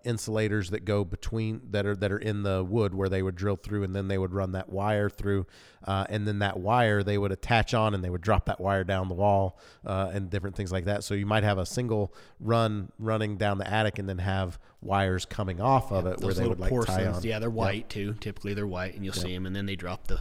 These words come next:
Speaker 2: the wire down into the wall or,
Speaker 1: Yep.
Speaker 2: or to different
Speaker 1: And when you, when you mentioned
Speaker 2: places.
Speaker 1: Romex, nowadays we use a better insulated wire, and the ground, neutral, and the hot wires are all run together, but they're insulated and, and
Speaker 2: Individually, and then,
Speaker 1: individual.
Speaker 2: yep.
Speaker 1: Okay. Well,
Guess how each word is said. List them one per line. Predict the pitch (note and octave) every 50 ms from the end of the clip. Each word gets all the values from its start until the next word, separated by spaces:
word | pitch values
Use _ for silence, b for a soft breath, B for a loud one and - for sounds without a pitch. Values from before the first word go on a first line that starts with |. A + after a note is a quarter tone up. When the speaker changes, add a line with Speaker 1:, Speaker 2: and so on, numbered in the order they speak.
| -
Speaker 2:
the | - G2
wire | F2 F2 F2+ F2+ F2 F2
down | E2+ F2 F2+ F2+ F2 F2 -
into | F2+ F#2+ F2 F2
the | F2 E2
wall | D#2+ D#2+ D#2 D#2+ D#2+ D#2+ D2+
or, | D#2 D#2 - B B B B
Speaker 1:
Yep. | G2 F#2 F2+ - - - -
Speaker 2:
or | E2 D#2+ - -
to | - -
different | - E2+ - - -
Speaker 1:
And | - G2+
when | A2 A2+ A2
you, | A#2 A2
when | G#2 A#2 A2+ A2
you | A2
mentioned | A#2 B2 A#2 - A#2+ G#2+ G2
Speaker 2:
places. | G2+ G#2+ G#2+ A2 G#2+ G#2 G2 F#2+ F#2+ - -
Speaker 1:
Romex, | - - -
nowadays | G2+ G#2+ G#2+ G#2+ G#2 F#2+ G2 G2 F#2+ F2
we | G2+ G2+
use | F#2 F#2 F#2+ F#2+ F2+ F2 - -
a | - G2 F#2+
better | E2+ - - - - - A2 G#2 G#2+
insulated | G#2 G#2 G2+ - - - F#2+ F#2+ F#2+ F2+ F#2 F2
wire, | F#2 F#2+ F2+ F#2 F#2 F2+ F2+ F#2
and | F#2+ F#2 F#2 F2+ F#2 F#2 E2+ F2+
the | F#2+ F#2 F2 E2+ B B B B B
ground, | - G#2 F#2+ F#2 F#2 F#2 F2+
neutral, | F#2 F#2 - - - F#2+ F#2 -
and | - F#2 F2+ E2+
the | E2+
hot | E2 - F#2+ - -
wires | - - F2 E2+ E2+ F2 E2
are | F2+ F2+
all | F2 F2 D#2+ D#2
run | F#2 F#2+ F2+ E2+ E2 D#2+ F2 - -
together, | - - F#2+ - F2+ E2 E2 D#2 D#2+ D#2+
but | - - E2+ -
they're | F2+ - -
insulated | F2 D#2+ - - - F2+ E2+ E2 E2 E2 E2+ E2+ E2+
and, | E2 -
and | - B B B B B
Speaker 2:
Individually, | F#2+ F#2+ E2+ E2 E2 D#2 D2 D#2+ D#2+ E2 E2+
and | F#2 E2+
then, | D#2+ F2
Speaker 1:
individual. | E2+ E2+ E2 D#2 F2+ E2+ -
Speaker 2:
yep. | - - - - - - - - - -
Speaker 1:
Okay. | - - - F2 E2+ F2 - B B B B B B B B B
Well, | - -